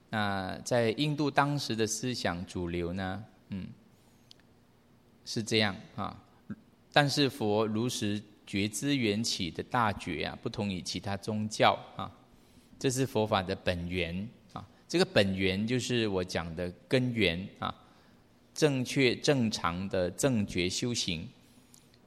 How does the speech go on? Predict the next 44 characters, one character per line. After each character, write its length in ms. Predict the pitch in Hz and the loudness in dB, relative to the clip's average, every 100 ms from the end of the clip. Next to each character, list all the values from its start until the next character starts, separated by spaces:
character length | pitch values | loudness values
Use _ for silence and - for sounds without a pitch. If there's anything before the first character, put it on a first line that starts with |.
| - _ _ _ _ _ _ _ _ _ _ | -20 _ _ _ _ _ _ _ _ _ _
那 200 | 110 101 | -4 -4
修 460 | 104 - 156 156 156 | -2 0 2 4 2
学 460 | 151 - 98 98 107 | 0 -2 2 2 2
佛 260 | 92 98 | 0 0
法， 380 | 104 92 - - - - - - _ _ _ _ | 0 -2 -2 -12 -20 -20 -20 -20 _ _ _ _
不 160 | 123 | 0
应 180 | 113 117 | 2 2
该 180 | 113 107 | 2 2
迷 320 | 107 98 95 | 2 0 0
失 300 | 98 - 113 | -2 0 -2
在 260 | 104 110 101 | 0 0 0
这， 400 | 98 104 90 - - - _ _ _ _ - | 0 -2 0 -4 -12 -20 _ _ _ _ -2
不 120 | 143 | 2
应 320 | 139 131 127 - - - - | 2 0 -4 -10 -20 -16 -2
迷 280 | 107 101 | 0 2
失 300 | 113 - 131 | 0 0 0
这 180 | 117 131 | 0 -2
一 300 | 117 120 113 - - | 0 -2 -4 -10 -6
不 80 | 139 | -2
共 260 | 135 120 | 0 0
世 200 | 113 123 | -2 -4
间 200 | 110 107 | -2 -2
的 80 | 98 | -2
特 280 | 95 123 95 | -2 0 0
质 320 | - 78 73 120 | -2 -8 -10 -8
啊。 120 | 87 - - - - | -10 -10 -20 -20 0
因 100 | 165 | 4
为 60 | |
我 140 | 165 107 | 6 6
们 160 | 104 | 4
现 140 | 113 131 | 2 2
在 100 | 131 | 4
要 120 | 131 | 4
讲 240 | 123 90 | 2 0
的 80 | 90 | 0
是 140 | 95 113 | -2 -4
根 360 | - 127 131 | 0 0 0
本 280 | 127 95 85 | -2 -2 -2
佛 220 | - 98 | -2 -2
教 180 | 101 120 | 0 0
之 180 | 107 104 | -2 -6
淳 360 | 98 - 92 107 | -6 -4 -2 -4
朴 240 | - - - | -4 -8 -8
嘛 220 | - | -12